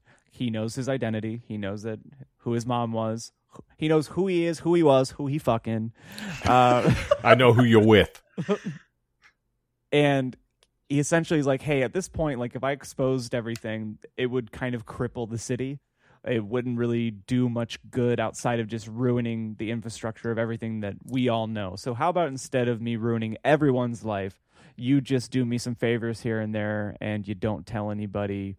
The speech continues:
Speaker 1: what I do, and you don't come after me."
Speaker 2: It's in our best interest that you and I remain friends.
Speaker 1: Yes. Uh, so Act Four ends on this very Empire Strikes Back note, um, with Hunter kind of being in disarray 'cause he's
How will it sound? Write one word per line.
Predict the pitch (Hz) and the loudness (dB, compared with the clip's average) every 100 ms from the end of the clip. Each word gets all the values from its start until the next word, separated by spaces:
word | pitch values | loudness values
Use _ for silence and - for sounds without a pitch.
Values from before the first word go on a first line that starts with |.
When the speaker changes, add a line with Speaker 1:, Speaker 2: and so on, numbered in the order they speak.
| _ | _
Speaker 1:
what | 110 117 | -2 2
I | 113 107 | 2 0
do, | 107 104 101 | -2 0 0
and | 98 | -2
you | |
don't | 101 101 - | -4 -6 -6
come | 98 | -8
after | 95 95 - 95 | -6 -8 -8 -12
me." | - 95 _ _ _ _ _ - - - | -12 -16 _ _ _ _ _ -20 -18 0
Speaker 2:
It's | 139 123 | 2 6
in | 139 139 | 6 6
our | 147 151 | 8 8
best | 131 117 113 - | 10 8 8 4
interest | 107 - 78 - | 2 4 0 2
that | 117 | 0
you | 107 101 107 | 2 6 8
and | 101 87 | 10 8
I | 82 | 6
remain | 82 87 85 69 71 | 6 4 4 2 -2
friends. | - 95 78 60 - - - - _ _ - - - - - _ _ | -4 -2 -2 -4 -8 -10 -10 -12 _ _ -20 -18 -20 -20 -20 _ _
Speaker 1:
Yes. | - 120 110 76 87 - - - - - - - | -8 -4 -4 -4 -10 -12 -14 -16 -20 -20 -20 0
Uh, | 135 131 | 2 2
so | - 143 | 2 2
Act | 117 175 | 4 2
Four | - 180 147 - | 2 2 4 2
ends | 143 156 143 | 0 0 0
on | |
this | 123 117 | 0 -4
very | 113 127 127 127 123 117 | -4 -2 0 0 -2 -4
Empire | 113 123 127 127 120 | -6 -6 -4 -4 -4
Strikes | 110 - 117 107 - | -4 -4 -4 -4 -6
Back | 123 117 - | -4 -4 -4
note, | 131 135 135 143 - - - - - | -4 -4 -6 -10 -18 -20 -20 -20 -8
um, | - 110 107 104 98 101 - _ | -2 0 0 -2 -6 -10 -14 _
with | 123 110 | -6 -4
Hunter | - 127 123 | -2 -4 -4
kind | 113 123 113 | -4 -4 -4
of | |
being | 104 117 113 | -2 -4 -2
in | 110 | -4
disarray | 110 107 120 110 107 110 | -6 -6 -4 -2 -2 -4
'cause | 120 - | -8 -8
he's | 113 104 | -8 -8